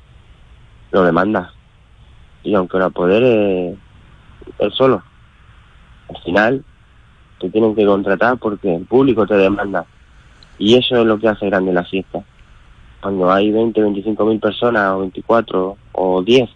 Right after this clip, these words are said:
o mil, que pagan una entrada por ver a un torero, da igual quién te apodere. Eso es un, da igual.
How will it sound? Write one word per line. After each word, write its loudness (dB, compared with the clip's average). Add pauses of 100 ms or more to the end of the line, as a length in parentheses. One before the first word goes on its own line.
(420)
o -4
mil, 2 (640)
que -2
pagan 2
una 2
entrada 0
por 0
ver -4
a -2
un -4
torero, 2 (960)
da -2
igual 2
quién -4
te -2
apodere. -2 (1200)
Eso -4
es -6
un, -2 (840)
da 0
igual. 2